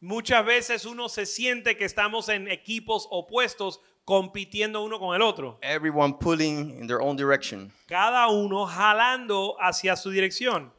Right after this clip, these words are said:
Speaker 2: Now the truth is, when you feel like that, you know, you're probably being selfish.
Speaker 1: Y la verdad es que cuando uno se siente así, probablemente está siendo egoísta.
Speaker 2: Okay, we're supposed to be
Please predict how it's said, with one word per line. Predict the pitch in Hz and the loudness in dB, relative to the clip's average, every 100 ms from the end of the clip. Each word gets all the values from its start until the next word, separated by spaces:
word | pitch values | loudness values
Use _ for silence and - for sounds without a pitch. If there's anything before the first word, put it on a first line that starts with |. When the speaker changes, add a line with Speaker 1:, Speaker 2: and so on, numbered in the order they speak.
| - | -10
Speaker 2:
Now | 135 | -4
the | 135 | -4
truth | - 180 180 | -4 -8 -4
is, | 156 135 | -4 -4
when | 123 | -6
you | 139 151 | -8 -12
feel | - 151 | -8 -4
like | 127 113 110 | -4 -4 -6
that, | 127 165 127 | -6 -6 -10
you | 123 | -10
know, | 131 127 - _ _ | -8 -8 -10 _ _
you're | - 117 120 | -14 -12 -12
probably | - 143 131 | -4 -4 -4
being | 135 127 | -10 -10
selfish. | - 143 - - - - | -8 -8 -10 -18 -20 -16
Speaker 1:
Y | 190 196 | -8 2
la | 185 | 4
verdad | 185 185 196 214 | 4 4 4 2
es | - | 0
que | 214 | -2
cuando | 196 185 190 | 0 0 -2
uno | 208 208 | -4 -6
se | 185 | -6
siente | - 190 185 | -6 -6 -6
así, | 170 247 214 175 - _ _ | -4 -2 -2 -4 -12 _ _
probablemente | - 156 180 247 240 220 220 208 | -2 4 4 4 2 0 -2 -2
está | - 190 | 0 0
siendo | 196 185 185 | 0 -2 0
egoísta. | 180 202 226 - 113 _ _ - | 2 2 0 -4 -12 _ _ -20
Speaker 2:
Okay, | 110 131 | -14 -10
we're | 117 139 | -6 -6
supposed | 139 147 143 147 - | -6 -6 -4 -6 -6
to | 143 | -12
be | 123 143 147 147 | -10 -10 -12 -14